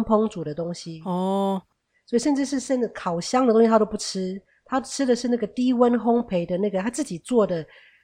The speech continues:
Speaker 1: 低温烘焙的那个 onion bread，洋葱面包。<laughs> 所以他是花很多时间在控制他的体重，跟他的基因
Speaker 2: 嗯。
Speaker 1: 在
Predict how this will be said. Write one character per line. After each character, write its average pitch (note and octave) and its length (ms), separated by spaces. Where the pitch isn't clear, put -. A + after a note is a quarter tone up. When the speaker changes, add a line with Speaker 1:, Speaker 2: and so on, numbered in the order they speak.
Speaker 1:
低 B3 200
温 A#3 220
烘 A#3 400
焙 F3 220
的 F3 180
那 G#3 120
个 F3 440
onion G#3 440
bread， D3 340
洋 F#3+ 280
葱 G3+ 280
面 G3+ 220
包。 D#3+ 340
<laughs> - 380
所 - 160
以 B3+ 60
他 C4+ 180
是 D4+ 240
花 B3 260
很 A3+ 400
多 C4+ 220
时 G#3+ 240
间 A#3 260
在 A#3+ 240
控 B3 260
制 B3 160
他 A3+ 200
的 G#3 80
体 F3+ 180
重， A3 220
跟 B3+ 180
他 A#3 200
的 G#3 120
基 A3+ 380
因 A3+ 380
Speaker 2:
嗯。 F#3 300
Speaker 1:
在 G3+ 300